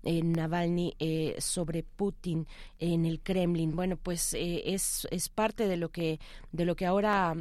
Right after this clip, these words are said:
está en el contexto de una elección que en menos de un mes tendrá lugar, la elección en Rusia, eh, y bueno, pues con estos, con estos elementos también,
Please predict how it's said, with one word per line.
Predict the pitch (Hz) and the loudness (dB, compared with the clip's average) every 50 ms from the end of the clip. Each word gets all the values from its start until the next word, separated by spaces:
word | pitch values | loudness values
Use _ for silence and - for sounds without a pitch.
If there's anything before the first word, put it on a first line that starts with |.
| - - | -6 -6
está | 165 175 - - - 208 233 254 - - | -6 -6 -6 -4 -4 -4 -4 -4 -6 -6
en | - 190 175 170 170 170 | -6 -6 -6 -6 -4 -4
el | 170 170 175 175 170 - | -4 -6 -6 -8 -8 -6
contexto | - 190 190 190 - 254 254 - - - - 269 269 | -6 -6 -6 -4 -4 -4 -4 -4 -6 -4 -2 -2 0
de | 214 190 180 | 0 0 0
una | 175 185 202 | 0 0 -2
elección | 202 190 165 - - - - 220 208 226 262 | -2 -2 -4 -6 -6 -4 -2 -2 0 0 -2
que | 240 - - 185 170 - - | -4 -4 -4 -4 -4 -4 -2
en | - 175 175 | -2 -2 0
menos | 196 233 262 254 214 196 165 | 0 0 0 0 0 -2 -2
de | 175 | -4
un | 170 175 | -2 -2
mes | 175 180 214 240 - | -2 -2 -2 -4 -4
tendrá | - 185 175 170 165 180 190 | -4 -4 -4 -2 -2 -2 -2
lugar, | 196 190 165 151 170 175 240 - - - - - - - - - - - - | -2 -2 -2 0 0 -2 -2 -4 -8 -12 -16 -18 -18 -16 -16 -16 -16 -10 -6
la | 170 170 | -2 -2
elección | 165 160 160 160 - - - 208 202 196 196 208 196 - - - - | 0 0 -2 -2 -2 -2 0 2 2 4 4 2 2 0 -4 -6 -4
en | 175 170 165 165 170 170 | -2 0 0 2 2 0
Rusia, | 165 160 190 247 262 - - - - 226 233 247 285 - - - - - - - | 0 0 0 0 0 -2 -2 -4 -2 0 0 0 -2 -6 -10 -16 -16 -16 -10 -6
eh, | - 170 170 175 165 160 107 - | -4 -4 -2 -2 -2 -2 -4 -6
y | 170 165 | -8 -8
bueno, | 156 160 190 247 294 269 | -6 -4 -2 -2 -2 -2
pues | - - 180 170 - | -4 -4 -4 -4 -4
con | - - 165 165 | -4 -6 -6 -6
estos, | 185 208 - - 214 208 190 - - - | -6 -8 -8 -6 -6 -6 -6 -6 -8 -8
con | - 185 180 180 | -6 -6 -4 -4
estos | 196 - - 208 - - 190 | -4 -6 -6 -6 -6 -4 -2
elementos | 170 165 160 170 185 196 202 220 214 - - 226 220 - - - | -2 -2 -2 -2 -2 -2 -2 -4 -4 -4 -6 -6 -6 -8 -8 -8
también, | - 175 165 170 185 190 208 202 | -6 -6 -4 -2 -2 0 -2 -2